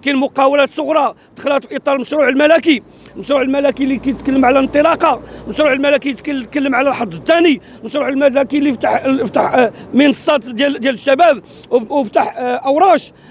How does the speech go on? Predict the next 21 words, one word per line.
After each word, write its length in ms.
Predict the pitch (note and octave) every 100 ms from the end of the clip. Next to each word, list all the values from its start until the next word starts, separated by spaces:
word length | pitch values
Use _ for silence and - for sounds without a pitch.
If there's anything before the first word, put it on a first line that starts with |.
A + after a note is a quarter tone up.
| -
باش 240 | E3+ C#4 A3+
يمكن 320 | G3+ - C#4+
المقاولات 760 | A#3+ A#3 - A3 A3 B3+ F#3
الاعلاميه 380 | - G#3+ G#3+ G#3
الصغرى 340 | G3+ F#3+ F#3+ C#4
من 60 |
المشاركه. 600 | A3+ F#3 F3 C#3+ B2+ G#2+ - - -
واتاسف 680 | C#4 B3+ - F#3+ - A3+ D#3 - - -
ان 160 | F#3+ A3
الوزير 500 | G3 A#3+ A#3+ F#3+ A3
ما 100 | F#3+
كاينش 320 | - A#3 -
هنا، 120 | F3+
وزير 300 | A3+ A3+ G3+
الشباب، 500 | C4 - C#4 E4 G4+ D4 - - - - - - -
وزير 300 | C4+ C#4 E4+
الشباب 480 | C4+ D#4 D4+ F4 E4
وشاب 340 | D#4+ F4+ D#4
لا 160 | A3+ F4
يهتم 460 | E4 A3 C#4+ C#4+
بالشباب. 460 | C#4 - A3+ G#3+